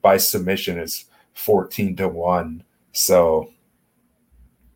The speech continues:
yeah, that's a good look. I guess Lu-, if, if he's gonna win,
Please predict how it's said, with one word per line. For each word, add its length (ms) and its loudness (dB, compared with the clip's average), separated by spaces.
yeah, 180 8
that's 220 6
a 60 4
good 180 4
look. 420 4
I 100 2
guess 200 2
Lu-, 140 2
if, 280 -6
if 120 -8
he's 160 0
gonna 220 2
win, 540 0